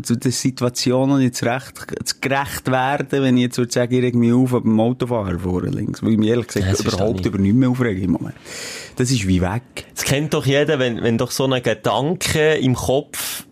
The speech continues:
Speaker 2: einfach so dominant ist und so vorne und präsent und nur der, dann gibt's weder gegen oben Ausschläge noch gegen runter. Es ist einfach so ein bisschen wie,
Speaker 1: Es
Speaker 2: ja,
Speaker 1: ist
Speaker 2: es ist so ein bisschen
Speaker 1: einfach,
Speaker 2: alles
Speaker 1: ja.
Speaker 2: gleich.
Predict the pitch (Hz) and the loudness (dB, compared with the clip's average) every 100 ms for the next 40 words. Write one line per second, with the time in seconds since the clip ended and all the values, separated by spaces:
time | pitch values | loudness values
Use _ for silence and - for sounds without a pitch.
0 | - 127 131 - - - - 135 127 135 | -4 -4 -4 -8 -16 -8 -2 -2 0 2
1 | 120 110 104 110 156 - 147 - - 110 | 4 4 4 2 -2 -2 -2 -2 -2 0
2 | 127 135 - - - 127 131 156 151 - | 0 -2 -4 -8 -4 0 2 2 0 -2
3 | - - 123 - 113 - 117 143 120 - | -8 -4 -4 0 -2 0 -2 0 -2 0
4 | 113 127 151 131 117 127 127 - - - | 2 2 2 0 -2 -2 -4 -8 -16 -20
5 | - - 123 - - - 123 - 131 156 | -8 -2 -2 -4 -8 -6 -2 0 -2 -2
6 | 117 - 143 147 175 165 165 170 - 151 | -6 -4 -2 0 0 0 0 0 0 0
7 | 175 185 131 131 113 107 123 - 107 90 | 0 0 -2 -2 -2 -4 -4 -2 -2 -2
8 | - - 131 117 - 120 - 123 123 123 | -4 -2 0 -2 -2 -4 -2 0 2 2
9 | - - 110 104 135 143 147 131 120 123 | -2 -4 0 0 0 0 0 0 0 0
10 | 120 127 127 170 | 0 0 2 0